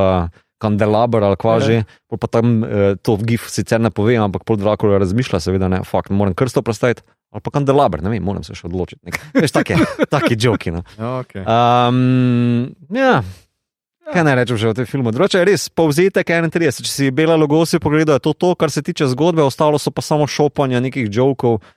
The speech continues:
Speaker 1: A, en joke, ki še mi je bil dober, je v bistvu, da Van, eh, Van Helsing v svoji bolnici uči študente in pol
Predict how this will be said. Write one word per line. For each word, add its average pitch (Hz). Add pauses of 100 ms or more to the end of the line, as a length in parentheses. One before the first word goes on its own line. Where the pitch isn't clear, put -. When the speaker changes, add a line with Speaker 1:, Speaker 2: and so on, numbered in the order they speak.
(380)
Speaker 1:
A, 113
en 131
joke, 135
ki 131
še 135
mi 123
je 123
bil 131
dober, 131
je 120
v 113
bistvu, 127
da 107
Van, 127
eh, 101
Van 123
Helsing 135 (680)
v 101 (840)
svoji 135
bolnici 131 (300)
uči 147
študente 120 (760)
in 120
pol 156